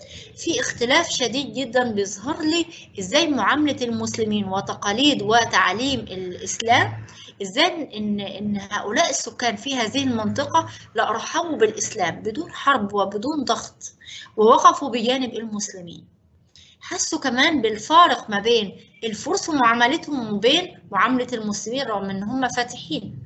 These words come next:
آه، طبعًا بعد انتقال الحدود السياسية ما بين الدولة الإسلامية من العراق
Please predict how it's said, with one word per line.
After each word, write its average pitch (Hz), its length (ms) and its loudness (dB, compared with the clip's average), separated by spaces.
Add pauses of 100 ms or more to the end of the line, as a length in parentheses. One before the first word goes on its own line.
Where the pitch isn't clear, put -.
(1600)
آه، 220 380 4
طبعًا 311 480 6
بعد 269 240 6
انتقال 233 600 -2
الحدود 254 440 -4
السياسية 233 720 0
ما 202 160 -2
بين 214 420 -2
الدولة 269 280 -2
الإسلامية 214 720 -2
من 269 220 0
العراق 220 540 2